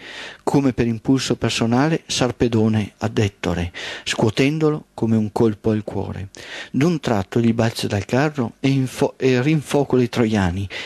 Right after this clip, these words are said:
a nuova resistenza. Ares però protegge il suo popolo e combatte in forma umana al fianco di Ettore, finché i greci cominciano a vacillare. Allora Ere e Atena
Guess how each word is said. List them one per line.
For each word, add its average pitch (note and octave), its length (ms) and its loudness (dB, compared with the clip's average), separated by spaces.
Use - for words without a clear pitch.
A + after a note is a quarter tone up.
a B2+ 100 0
nuova D3 340 4
resistenza. G2+ 840 0
Ares C3+ 500 0
però A#2+ 340 0
protegge C3+ 440 0
il B2+ 60 2
suo - 180 -2
popolo A2+ 360 0
e A2 40 0
combatte B2+ 460 0
in D3+ 80 2
forma C3 260 2
umana A2 300 2
al F#2+ 60 2
fianco G#2 360 0
di G2 140 -2
Ettore, - 400 -6
finché B2 340 0
i A#2+ 40 4
greci B2+ 400 0
cominciano A2+ 560 2
a G2+ 40 0
vacillare. F#2+ 680 0
Allora D3 340 4
Ere D3 260 2
e A2+ 60 2
Atena C3+ 500 0